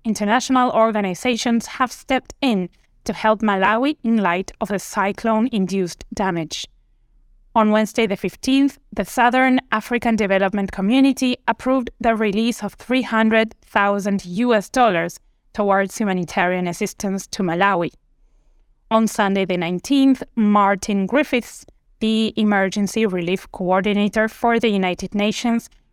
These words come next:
released five point five million U S dollars from the Central Emergency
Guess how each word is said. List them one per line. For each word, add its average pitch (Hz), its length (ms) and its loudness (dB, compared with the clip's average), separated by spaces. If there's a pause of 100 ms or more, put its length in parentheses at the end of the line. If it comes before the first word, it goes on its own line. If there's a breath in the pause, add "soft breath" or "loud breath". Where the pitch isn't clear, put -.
released 226 460 2 (180)
five 220 420 2
point 196 300 -4
five 214 380 2
million 226 420 2
U 202 220 0
S 214 100 -2
dollars 214 460 2 (100)
from 220 300 0
the 226 80 0
Central 202 460 0
Emergency 185 760 -2